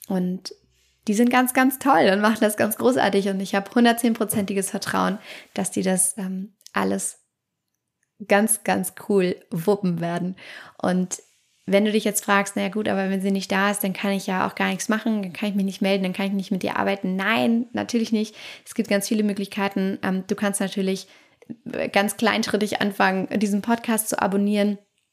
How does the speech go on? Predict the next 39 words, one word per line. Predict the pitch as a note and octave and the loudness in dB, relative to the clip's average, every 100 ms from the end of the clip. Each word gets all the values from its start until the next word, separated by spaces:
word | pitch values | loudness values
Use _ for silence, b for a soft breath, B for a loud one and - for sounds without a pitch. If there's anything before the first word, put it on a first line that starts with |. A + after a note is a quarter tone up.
| _ _ - | _ _ -8
um | - G3 | 0 0
keine | G#3+ G#3 G#3 | 2 0 0
Po-, | - - | -4 -2
Folge | - G3 G3 | 2 2 2
zu | F#3+ | -4
verpassen, | F#3+ F#3+ - G3 F#3+ G3 B B B B - | -8 -6 -4 -2 -2 -2 B B B B -2
ähm, | G3 F#3 | 0 2
und | F#3 | 2
auch | - | 0
keine | - F#3+ F#3 | 0 0 4
News | A3 C#4 | 4 4
zu | - | 2
verpassen, | G#3+ G#3 G3+ G3 F#3+ | -4 -4 -2 -4 -2
weil | F#3+ | -4
Podcasts | - G#3+ - G3 G3 | -2 -4 -2 -4 0
und | G3 | 0
Newsletter | G#3 G3+ G3+ G3 | -2 -2 -4 -4
sind | F#3 F#3 | -6 -6
immer | F#3+ | -4
meine | F#3 F#3 F#3+ | -2 -2 0
Hauptkanäle, | G#3+ A3 - G3+ G3 G3 G3+ F#3+ | 0 0 -4 -2 2 4 4 2
wo | F#3 | 0
du | F#3 | -2
als | F#3 - - | -2 -4 -4
allererstes | G#3 G#3 G3+ G3 - F#3+ F#3 | -4 -2 0 0 -2 -4 -4
definitiv | - F#3 F#3 E3+ G3 | -4 -4 -6 -6 -8
die | - | -4
News | F#3 F#3+ - | -2 -2 -2
erfährst, | F3+ F#3 F#3 - | -4 -4 -6 -4
wann | A3 | -2
es | A3+ - | -2 -2
Workshops | F#3+ - F#3+ - - | -4 -4 -8 -8 -8
gibt, | F#3+ F#3 F#3 B B B B - | -4 -4 -4 B B B B -6
ähm, | F#3+ F3+ F3+ - | -2 0 0 -2
wann | F#3+ G#3 | -2 -2
es | G3+ | 2
neue | B3+ C#4+ | 2 2
Folgen | - - F3+ F#3+ F#3+ F#3 | -2 -2 0 2 0 -2
gibt, | F#3+ G3 G3 | 0 0 0